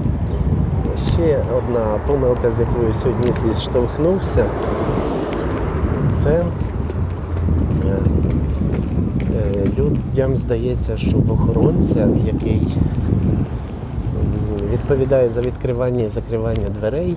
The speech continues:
можна щось спитати, і це, е, що ви спитаєте, буде відповідати тому, що є насправді. Це категорична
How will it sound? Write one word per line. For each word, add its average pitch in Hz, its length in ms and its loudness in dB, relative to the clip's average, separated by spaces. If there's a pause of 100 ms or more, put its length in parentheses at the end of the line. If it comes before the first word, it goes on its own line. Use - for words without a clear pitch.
(300)
можна 120 340 0
щось 123 300 -2
спитати, 156 580 0
і 113 240 -4
це, 110 300 0 (220)
е, 95 40 0
що 104 240 2
ви 101 200 -2
спитаєте, 151 760 -2
буде 117 400 0
відповідати 113 720 0
тому, 107 260 -2
що 107 140 -4 (220)
є 113 100 -2 (720)
насправді. 113 580 2 (440)
Це 139 260 4 (180)
категорична 147 1000 2